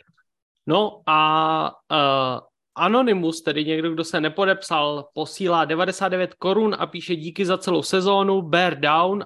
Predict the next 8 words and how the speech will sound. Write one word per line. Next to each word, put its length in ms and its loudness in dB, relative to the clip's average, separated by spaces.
a 60 -2
jedna 300 -2
zajímavost 680 -4
dle 160 -4
Twitteru 380 -4
pro 160 -2
Football 360 -2
Focus, 460 -8